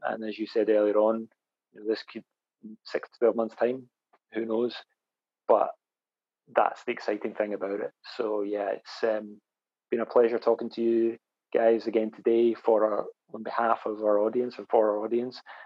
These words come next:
And I'm really looking forward to seeing where this goes. And who knows, we might all jump together on a podcast again and actually dig into some real current issues in the, the golf industry and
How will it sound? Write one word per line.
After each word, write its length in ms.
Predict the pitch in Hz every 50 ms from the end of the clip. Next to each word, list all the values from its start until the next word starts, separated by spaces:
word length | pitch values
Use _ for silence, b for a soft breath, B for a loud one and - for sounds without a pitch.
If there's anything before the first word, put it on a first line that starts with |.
| B _ -
And 100 | 113 107
I'm 60 | 107
really 220 | 110 113 117 120 110
looking 260 | 107 104 - 113 107
forward 260 | - 110 107 104 -
to 80 | 107 -
seeing 220 | - 113 110 110
where 100 | 107 101
this 160 | 107 107 95 -
goes. 340 | - 110 107 110 101 -
And 140 | 104 104 95 _ _ _ _ _ _ _ _ _ _ _ -
who 120 | 156 165 165
knows, 320 | 160 165 160 147 127 113
we 100 | 117 120
might 180 | 117 120 131 156
all 160 | 139 120 120
jump 240 | 120 127 123 120 _
together 320 | - - 117 113 120 113
on 60 | 113
a 60 | 107
podcast 520 | - - 117 110 - - 113 107 - - -
again 340 | 104 104 113 113 120 120 113
and 140 | 107 107
actually 540 | 107 104 - - - - 110 110 110 107 107 _ _ _ _ -
dig 120 | 117 113 117
into 220 | 117 113 110 113
some 240 | - - 113 110 107
real 280 | 110 113 113 113 107 104 -
current 320 | - 113 110 107 110 107 - _ _ -
issues 260 | - - - 120 110
in 160 | 117 113 107 107
the, 240 | 107 107 110 - - 151
the 60 | 123
golf 280 | - 117 110 113 - -
industry 540 | 113 110 110 107 - - 120 117 120 120 _ _ _ _ _ _ _ _ -
and 380 | 110 110 110 113 110 104 104